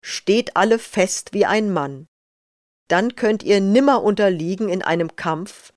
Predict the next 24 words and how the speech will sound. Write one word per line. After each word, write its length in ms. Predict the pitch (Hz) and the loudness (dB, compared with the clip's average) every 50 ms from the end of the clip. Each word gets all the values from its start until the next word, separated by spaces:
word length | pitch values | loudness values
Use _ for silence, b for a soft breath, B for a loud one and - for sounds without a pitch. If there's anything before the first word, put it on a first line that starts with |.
| _ _ _ _ _ _ _ - | _ _ _ _ _ _ _ 2
den 180 | 190 190 185 | 2 2 2
ihr 180 | 143 175 160 147 | 2 0 -2 -2
für 460 | - - - - 247 262 302 311 320 330 | -4 -8 -6 2 4 4 6 4 4 0
Jesus 560 | 220 151 180 190 208 208 226 233 226 - - | -2 0 2 2 2 2 0 -2 -4 -4 -8
Christus 540 | - - 170 165 - - - 196 196 - - | -4 -2 -2 -2 -2 -2 -4 -4 -4 -6 -12
führt, 440 | - - 156 143 - - - - _ _ _ _ _ _ _ _ _ _ _ _ _ _ _ _ _ _ _ _ _ _ _ _ _ _ - 190 | -12 -8 -8 -8 -8 -10 -16 -20 _ _ _ _ _ _ _ _ _ _ _ _ _ _ _ _ _ _ _ _ _ _ _ _ _ _ 0 4
den 200 | 208 214 202 - | 4 4 4 2
Urheber 600 | - 240 233 196 170 156 151 170 175 165 170 196 190 | 0 2 4 4 4 4 2 0 0 2 2 2 2
der 160 | 208 214 214 | 2 0 0
göttlichen 640 | 208 - 165 160 - - 180 175 - - 196 196 | 2 2 2 2 2 0 -6 -6 -4 -4 -6 -4
Gebote. 600 | 190 233 202 - - 151 139 147 - - - 151 _ _ _ _ _ _ _ _ _ _ _ _ _ _ _ _ _ _ _ _ _ - | -4 -4 -6 -4 -6 -8 -8 -8 -10 -14 -18 -18 _ _ _ _ _ _ _ _ _ _ _ _ _ _ _ _ _ _ _ _ _ 0
Denn 220 | 180 185 185 170 | 2 2 2 0
sein 380 | - 185 185 196 220 233 214 185 | 0 0 2 2 2 2 2 2
Wissen 280 | 220 220 - - 156 | 2 0 0 -6 -8
ist 280 | 95 123 143 - - 156 | -8 -8 -10 -8 -6 -4
es, 400 | 165 175 - - - - - _ _ _ _ _ _ _ _ | -4 -4 -6 -8 -18 -20 -20 _ _ _ _ _ _ _ _
das 240 | - 175 175 - - | -4 -4 -4 -4 -4
vorausschauend 1080 | - 196 196 175 180 190 185 175 - - - - 151 147 139 143 156 156 180 - - _ _ _ _ _ _ _ _ _ - | -2 -2 -2 0 2 0 0 0 -4 -8 -8 -6 -4 -4 -4 -6 -8 -10 -12 -16 -20 _ _ _ _ _ _ _ _ _ 2
auch 240 | 165 190 220 - - | 2 2 2 2 -2
die 200 | - 247 254 - | -4 -2 0 2
Auswirkungen 960 | - 180 170 160 - - - 156 156 151 151 - 165 156 151 147 151 160 156 | 2 2 2 0 -2 -6 -4 -2 -2 -2 -4 -6 -8 -8 -6 -6 -8 -8 -6
dieses 460 | - 196 208 202 233 220 - - - | -4 -4 -2 0 0 -2 -2 -4 -10
Kampfes 520 | - - 170 160 156 156 - - 185 180 - | -8 -6 -4 -4 -4 -6 -4 -4 -4 -4 -4
erkennt. 600 | - 196 - - - 160 143 143 143 - - | -6 -6 -6 -8 -12 -12 -12 -14 -16 -20 -20